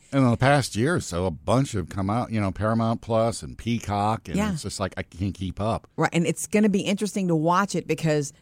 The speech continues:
Speaker 2: this has been the model, and wow, Netflix kinda led the way, and now
Speaker 1: Yeah.
Speaker 2: they're hurting because of everybody else.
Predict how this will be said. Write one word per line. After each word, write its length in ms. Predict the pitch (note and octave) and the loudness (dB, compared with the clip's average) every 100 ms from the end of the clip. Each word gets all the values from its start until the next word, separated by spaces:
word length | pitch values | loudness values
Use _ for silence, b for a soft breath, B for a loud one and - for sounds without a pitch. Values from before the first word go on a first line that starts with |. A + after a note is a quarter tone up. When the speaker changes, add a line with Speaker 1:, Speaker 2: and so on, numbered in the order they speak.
| b | b
Speaker 2:
this 140 | C#3+ | -4
has 120 | F3 | -2
been 140 | E3 F#3+ | 0 2
the 80 | F#3+ | 4
model, 500 | G3+ A#3 A3 F3+ E3+ | 4 2 2 2 2
and 140 | D3 | 2
wow, 300 | D#3+ G3 E3+ | 2 4 2
Netflix 480 | D#3+ F3 - F#3 - | 2 0 -2 -4 -2
kinda 240 | - F#3 | -2 0
led 260 | F3+ F#3+ G3 | 2 2 2
the 100 | F#3+ | 2
way, 420 | F3+ G#3 G#3+ G3+ | 4 4 4 4
and 100 | F3 | 2
now 160 | D#3+ F3 | 4 4
Speaker 1:
Yeah. 40 | F3+ | 4
Speaker 2:
they're 200 | F#3 G#3 | 2 0
hurting 420 | - F3 F3 F#3 | 2 2 4 2
because 180 | E3+ E3 | 2 0
of 100 | E3 | 0
everybody 460 | D#3+ D#3+ D#3 D#3 | 0 2 2 2
else. 340 | G3+ A3 F#3 | 2 2 0